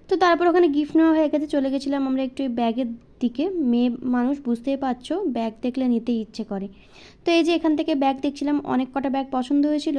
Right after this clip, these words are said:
কিন্তু তার মধ্যে একটা পছন্দ হয়েছিল, সেটা হচ্ছে ও নিয়েছে। আর তারপরে হচ্ছে বিলিং করে নিয়েছি, তারপরে বাড়ি চলে এসেছি।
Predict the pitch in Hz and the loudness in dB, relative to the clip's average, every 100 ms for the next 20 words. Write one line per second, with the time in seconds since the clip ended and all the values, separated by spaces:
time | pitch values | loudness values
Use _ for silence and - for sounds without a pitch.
0 | 262 262 240 254 254 233 233 233 269 359 | -4 -4 -4 -2 -4 -2 -2 -2 -4 -6
1 | 427 233 233 240 240 233 262 269 269 302 | -8 -14 -10 -8 -8 -4 -4 -4 -4 -4
2 | 359 233 220 233 233 247 226 - - 233 | -4 -6 -4 -2 -2 -4 -6 -10 -6 -2
3 | 240 233 254 349 - - - - - _ | 0 0 -4 -10 -10 -20 -20 -20 -20 _
4 | 220 214 214 214 214 233 220 233 233 247 | -4 0 2 2 0 0 0 2 0 0
5 | 226 233 233 240 254 254 262 277 381 247 | 0 2 2 2 2 2 2 0 0 0
6 | 233 226 214 214 214 208 202 - | -2 -2 -4 -4 -4 -4 -6 -8